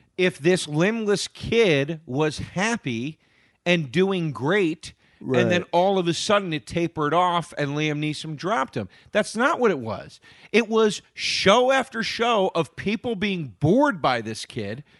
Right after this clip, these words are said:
Speaker 2: Yeah.
Speaker 1: And the, the, the terrible, sad tragedy of this kid relying on Liam Neeson. Those scenes are so sad where he's gotta feed him and stuff.
Speaker 2: Sure.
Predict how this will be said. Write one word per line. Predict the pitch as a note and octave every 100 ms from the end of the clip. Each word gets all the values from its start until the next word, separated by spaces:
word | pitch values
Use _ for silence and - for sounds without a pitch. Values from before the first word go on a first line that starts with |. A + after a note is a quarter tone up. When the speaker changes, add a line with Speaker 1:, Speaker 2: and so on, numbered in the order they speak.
| _
Speaker 2:
Yeah. | A#2 A2 F2
Speaker 1:
And | G3 G#3 G#3
the, | F#3+ -
the, | E3+ F3+ -
the | F3+
terrible, | - A#3+ D4 A#3+ G3+
sad | - G#3 G#3+ G3+
tragedy | - A3 B3 C#4 G3+ E3
of | D#3
this | -
kid | - G#3+ F3
relying | D#3 D#3+ C#3 E3 G#3+ A3+
on | G#3 E3+
Liam | E3 C#3+
Neeson. | B2 B2+ E3 - - -
Those | A#3+ -
scenes | - D4 D#4 G#3+
are | E3+
so | - F#3+
sad | - - - C4 A3
where | E3 D3+
he's | B2+
gotta | F3 -
feed | - - F3 G3+
him | A#3 B3+
and | C4
stuff. | - C#4 C#4+ -
Speaker 2:
Sure. | - - G#2 G2